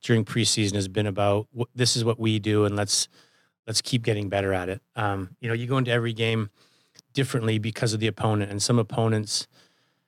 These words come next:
do, you know, tactically things that are, you know, a little bit extreme, so you have to spend a little bit more time on them. If it's, if it's a pretty standard formation,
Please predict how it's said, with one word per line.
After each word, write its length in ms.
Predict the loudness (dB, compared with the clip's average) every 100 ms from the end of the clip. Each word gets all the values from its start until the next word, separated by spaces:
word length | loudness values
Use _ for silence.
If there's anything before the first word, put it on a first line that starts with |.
| _ _ _ _ _ _
do, 580 | 0 2 2 2 -2 -6 -14 -20 -4
you 100 | 0
know, 240 | 2 2 -2 -6
tactically 760 | -4 -2 -4 0 2 2 0 -6 -20 _
things 260 | -4 -2 0
that 120 | 2
are, 260 | 4 2 -2 -16 -6
you 120 | -4
know, 60 |
a 60 | 0
little 200 | 0 0
bit 140 | 0
extreme, 480 | -2 -2 0 2 2
so 80 | 2
you 60 | -2
have 60 |
to 80 | -4
spend 220 | -2 0
a 40 | 2
little 160 | 2
bit 120 | 2
more 140 | 0 -2
time 320 | 0 0 0
on 60 | -2
them. 120 | -2
If 80 | -2
it's, 260 | 0 -2 -4 -20 _
if 120 | -2
it's 120 | -2 -4
a 40 |
pretty 200 | -4 -2
standard 420 | 0 0 0 -2
formation, 680 | -2 -2 2 2 2 2 0